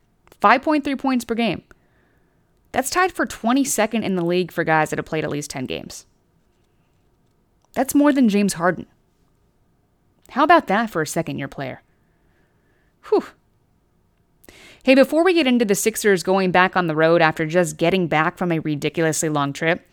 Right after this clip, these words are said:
I found a small silver lining of the Sixers having their longest and toughest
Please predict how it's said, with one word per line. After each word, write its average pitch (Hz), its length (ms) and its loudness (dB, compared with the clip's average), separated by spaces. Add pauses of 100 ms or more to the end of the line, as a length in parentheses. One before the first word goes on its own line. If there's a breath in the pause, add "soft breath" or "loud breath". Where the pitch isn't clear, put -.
(460 loud breath)
I 226 80 4
found 330 240 0
a 381 60 -2
small 226 440 2
silver 196 380 0
lining 156 480 -2
of 151 160 -4
the 165 80 -2
Sixers 180 520 -2
having 165 360 -2
their 160 180 0
longest 185 560 0
and 185 200 -6
toughest - 580 -4